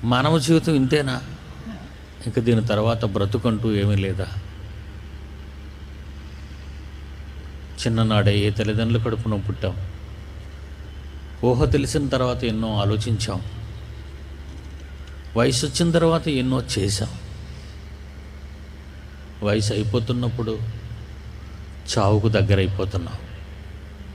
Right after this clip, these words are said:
అంటే కాలి బూడిదైపోవటం, పూడ్చిపెట్టి మట్టిలో కలిసిపోవటం మానవ జీవితంలో సంభవిస్తున్నాయి.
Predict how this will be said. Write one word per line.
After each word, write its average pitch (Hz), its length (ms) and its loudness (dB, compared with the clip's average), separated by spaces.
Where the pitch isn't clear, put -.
అంటే 95 520 2
కాలి 107 280 4
బూడిదైపోవటం, 104 1000 2
పూడ్చిపెట్టి 127 600 4
మట్టిలో 113 560 4
కలిసిపోవటం 98 640 0
మానవ 101 340 4
జీవితంలో 101 520 2
సంభవిస్తున్నాయి. 95 840 0